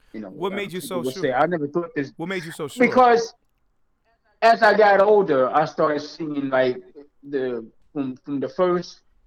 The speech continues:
Speaker 1: to the time it came up to the thirty-ninth to the fortieth. I'm like, "You know what?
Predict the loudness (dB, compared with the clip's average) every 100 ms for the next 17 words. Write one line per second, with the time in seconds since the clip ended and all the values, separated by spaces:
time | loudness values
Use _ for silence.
0 | _ _ _ -8 -6 -4 2 2 4 -2
1 | -2 -2 -2 -4 -4 -6 -4 -6 -2 0
2 | 0 -2 -4 -6 -10 -14 -6 -4 -4 -4
3 | -8 -8 -10 -4 -4 -4 -8 -6 -6 -6